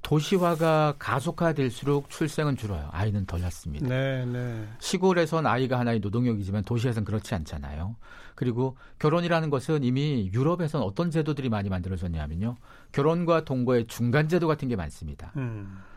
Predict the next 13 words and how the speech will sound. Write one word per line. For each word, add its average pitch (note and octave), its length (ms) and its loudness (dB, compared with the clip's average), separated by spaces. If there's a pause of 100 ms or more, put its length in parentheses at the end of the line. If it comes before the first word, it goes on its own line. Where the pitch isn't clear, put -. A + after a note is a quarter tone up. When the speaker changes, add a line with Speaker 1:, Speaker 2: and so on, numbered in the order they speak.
(220)
Speaker 1:
결혼이 G3 500 2
좀 G3 180 0
부담스러운 G3 520 2
사람, D3+ 300 -4 (480)
반대로 E3 300 4
동거는 D#3+ 360 4
너무 E3+ 180 2
무책임한 G3 600 2
면도 D3+ 200 2
있다면 B2+ 400 0
이 C3+ 100 0
중간 C#3+ 460 2
지점에서 A2 680 -4